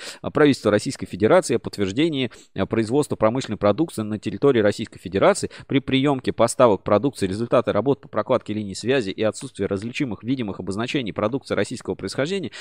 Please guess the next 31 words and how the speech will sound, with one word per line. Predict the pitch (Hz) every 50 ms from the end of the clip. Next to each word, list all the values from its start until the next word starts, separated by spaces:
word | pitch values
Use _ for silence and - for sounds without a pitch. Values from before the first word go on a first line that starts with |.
| - - -
не | 143 170 180
может | 147 143 165 185 175 156 135
быть | 117 110 95
визуально | 101 107 107 117 131 156 160 135 117 117
идентифицировано | 107 120 120 113 120 113 113 101 - - 151 156 135 127 120 104 95 - -
заказ-, | 98 95 107 123 113 - - - - 131 127 117 - - - - -
<laughs> | -
заказчиком. | 127 120 117 127 120 - - 147 147 135 123 - 120 - - 85 - - _ _ _ _ _ _ _ - - _ - - - - _ _ _
И, | 165 156 147 147 156 160 - _ _ _ _ -
ну, | 110 139 135 113
то | -
есть | 107 - -
вот, | 143 180 190 - - -
типа, | - 147 117 113 107
описание | - 110 - 120 113 - 143 165 170 156 131
проблемы, | - 117 117 117 113 107 95 85 82 82
да? | 87 117 139 160 - _ _ _ _ _
Был | 101 98 143 147 127
разработан, | 110 107 101 110 113 117 135 127 - 101 92 85 - -
а, | - 87 85
значит, | 92 92 87 - - - - -
проект | - 113 113 117 120 - -
постановления, | - 101 - - - - 104 101 143 160 180 185 160 113 80 -
в | -
котором | - 104 - 135 135 135 120 90 - -
планируют | - - 104 95 98 127 147 135 104 -
маркировать | 90 87 - - 85 85 87 113 123 - - _ _ _ _ _ _ _
катушки | - - - - _ - 151 139 - - -
волокна. | 107 90 98 95 95 95 - 98 85 73 - - _ _ _ _ _ _ -
Катушки | - 190 185 _ - 220 - - - 156
волокна | 135 151 165 175 180 - 123 98 80